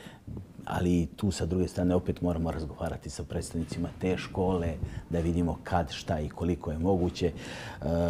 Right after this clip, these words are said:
u svakom slučaju tražit ćemo, tražit ćemo i vjerujem,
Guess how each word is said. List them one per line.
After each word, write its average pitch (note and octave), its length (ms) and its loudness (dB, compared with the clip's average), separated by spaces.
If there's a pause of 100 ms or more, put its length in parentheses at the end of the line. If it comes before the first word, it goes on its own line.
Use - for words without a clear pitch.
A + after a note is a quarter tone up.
(120)
u D2+ 160 2
svakom G2 460 6
slučaju E2+ 840 4 (380)
tražit G2+ 580 10
ćemo, C#2+ 420 0 (320)
tražit F2 440 4
ćemo E2+ 560 2
i D2 520 -2 (180)
vjerujem, F2+ 640 4